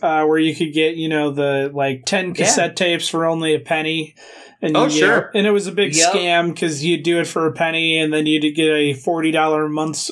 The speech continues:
Speaker 1: subscription, and they would send you, like, five or six
Speaker 2: <laughs>
Speaker 1: tapes in the mail.
Speaker 3: Yep.
Speaker 2: Oh, yeah. I actually used to use that, uh, 'cause a lot of times in magazines,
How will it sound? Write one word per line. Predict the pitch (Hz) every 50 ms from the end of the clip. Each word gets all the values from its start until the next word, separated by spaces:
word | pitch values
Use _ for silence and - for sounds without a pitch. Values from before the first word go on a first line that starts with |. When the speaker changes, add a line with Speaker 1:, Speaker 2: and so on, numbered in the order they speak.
| - -
Speaker 1:
subscription, | - - 165 135 - - - 170 160 - - - 175 170 170 170 - - - - - -
and | - 175 165
they | 165
would | 165 165 151
send | - 202 180 180
you, | 175 175
like, | 170 160 156 151
five | - - - 170 160 160 160 156
or | 160 147
six | - - - 151 185 175
Speaker 2:
<laughs> | 170
Speaker 1:
tapes | 170 165 160 156 160 -
in | 180 160
the | 156 147
mail. | 147 147 147 151 160 175 180 202 214 - _ _ -
Speaker 3:
Yep. | - 113 123 135 - - - _ _ _ _
Speaker 2:
Oh, | - 160 185 196
yeah. | 185 156 139 131 - - _ - - _ _ _ _ _ _ -
I | 151 185 226
actually | 254 - - 302 269 208
used | 180 190 196 190 - - -
to | 175
use | 151 147 156 175 190 208 214 208 - - 147
that, | 143 147 143 147 147 143 135 - - _ _ - 143
uh, | 160 156 139 135
'cause | 185 185 170 147 160 -
a | - 175 175
lot | 202 220 233
of | 220
times | - 214 190 175 156 151
in | 156 147 139
magazines, | 139 139 151 151 151 147 139 143 151 156 156 147 135 131 127 - -